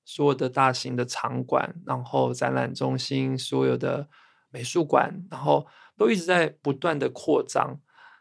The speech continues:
那但是因为高雄真的很大，就像我在做这个计划的时候，我记得我刚搬去的时候，因为那时候表演很少，场馆又关起来，所以我周末的时候我都会骑车到处去看看。比如说我就一，一路一直骑，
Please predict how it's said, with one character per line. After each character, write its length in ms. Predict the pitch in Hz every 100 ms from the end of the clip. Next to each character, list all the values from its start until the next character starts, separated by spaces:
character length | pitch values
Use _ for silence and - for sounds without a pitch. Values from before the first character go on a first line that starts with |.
| _ _
那 240 | 214 196
但 220 | 190 226
是 120 | 214
因 80 | 220
为 80 | 214
高 200 | 196 190
雄 180 | 156 139
真 140 | 156
的 80 | 151
很 180 | 127 127
大， 260 | - 131 - _ _ _ _ _ _ -
就 100 | 180
像 200 | 185 165
我 60 |
在 120 | 127 147
做 160 | 160
这 120 | 151
个 80 | 147
计 180 | 135 143
划 180 | 135 135
的 60 |
时 160 | 127 -
候， 120 | 131
我 260 | 127 131 131
记 180 | 127 185
得 120 | 160
我 80 | 131
刚 240 | - 147
搬 180 | 147 147
去 180 | 143 147
的 60 |
时 160 | 127 143
候， 100 | 135
因 60 | 151
为 60 |
那 140 | 156 147
时 100 | 143
候 60 |
表 200 | 135 135
演 180 | 131 127
很 240 | 123 139 135
少， 380 | - - - _
场 220 | - 131
馆 140 | 135 127
又 220 | 135 123
关 300 | - 131 131
起 140 | 127
来， 200 | 139 165 - - -
所 140 | - 196
以 20 |
我 60 | 151
周 180 | 165
末 160 | 170 160
的 40 |
时 100 | 135
候 60 | 147
我 60 | 127
都 120 | 135
会 180 | 135 127
骑 220 | - 123
车 280 | 127 139 135
到 200 | 135 127
处 420 | - 135 127 127 _
去 160 | - 139
看 200 | 135 131
看。 180 | 135 127
比 80 |
如 60 | 127
说 140 | 127
我 60 | 123
就 140 | 123
一， 220 | 127 131 139
一 100 | -
路 240 | 147 147
一 20 | 147
直 120 | 135
骑， 440 | 127 - - -